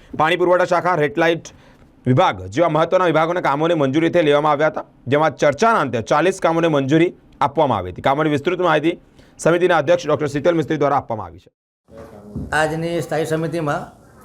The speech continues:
Speaker 2: ચોત્રીસ રેગ્યુલર પ્રપોઝલ અને દસ, અ, વધારાની પ્રપોઝલ, એમ ચુમ્માલીસ કામ મૂકવામાં આવ્યા હતા, જેમાંથી બે નામંજૂર અને બે મુલતવી કરવામાં આવે, ચાલીસ કામોને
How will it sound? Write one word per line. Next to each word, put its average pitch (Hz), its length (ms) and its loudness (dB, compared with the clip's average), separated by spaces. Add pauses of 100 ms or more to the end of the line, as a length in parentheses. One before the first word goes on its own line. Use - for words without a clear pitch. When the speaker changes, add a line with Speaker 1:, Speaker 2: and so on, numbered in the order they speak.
(120)
Speaker 2:
ચોત્રીસ 147 560 -6 (140)
રેગ્યુલર 143 460 0
પ્રપોઝલ 156 500 -2
અને 151 260 -10
દસ, 151 340 -6
અ, 160 280 -6 (240)
વધારાની 151 500 -2
પ્રપોઝલ, 143 480 -6
એમ 135 80 -2
ચુમ્માલીસ 147 500 -6
કામ 143 320 -6 (640)
મૂકવામાં 151 380 -4
આવ્યા 156 140 2
હતા, 165 160 -2 (220)
જેમાંથી 143 400 -8
બે 143 400 -8 (100)
નામંજૂર 143 460 -4 (560)
અને 151 320 -4 (160)
બે 147 160 -4
મુલતવી 151 380 -2
કરવામાં 147 360 -2
આવે, 170 80 -2
ચાલીસ 143 360 -6
કામોને 147 360 -6